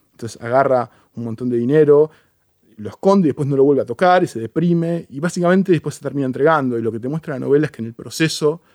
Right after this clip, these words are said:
de él de obtener lo que él quería a toda costa, eh, de cumplir su ideal, de lo que él quería hacer, se transforma en alguien que ya no tenía un uso para ese dinero. Entonces, cuando es un buen antídoto para, por supuesto que yo me doy cuenta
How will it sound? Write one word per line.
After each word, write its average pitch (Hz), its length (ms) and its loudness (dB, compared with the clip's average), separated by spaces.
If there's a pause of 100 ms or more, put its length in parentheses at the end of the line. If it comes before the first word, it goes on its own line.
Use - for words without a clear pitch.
(420)
de 123 200 0
él 127 120 0
de 120 100 0
obtener 131 580 0 (160)
lo - 80 -20
que 120 100 -8
él 117 60 -6
quería 135 320 0
a 123 40 -4
toda 127 220 -2
costa, 147 520 -10 (760)
eh, - 80 -20 (220)
de 120 120 -14
cumplir 151 460 -4
su - 140 -6
ideal, 143 380 2
de 127 80 -8
lo 110 60 -6
que 123 60 -4
él 120 60 -8
quería 127 180 -4
hacer, 160 240 0
se 143 100 -14
transforma 131 400 -4
en 127 60 -4
alguien 143 500 -2 (240)
que 135 100 -16
ya 135 100 -10
no 131 100 -6
tenía 135 220 0
un 127 120 0
uso 120 320 -6
para 110 160 -12
ese 110 160 -14
dinero. 107 440 -10 (260)
Entonces, 127 380 -10
cuando 107 800 -8
es 127 160 -12
un 156 80 -2
buen 160 160 0
antídoto 143 520 -2
para, 110 200 -10
por - 160 -16
supuesto 143 440 0
que 104 200 -10 (400)
yo - 180 -4
me 113 100 -2
doy 117 120 0
cuenta 110 540 -8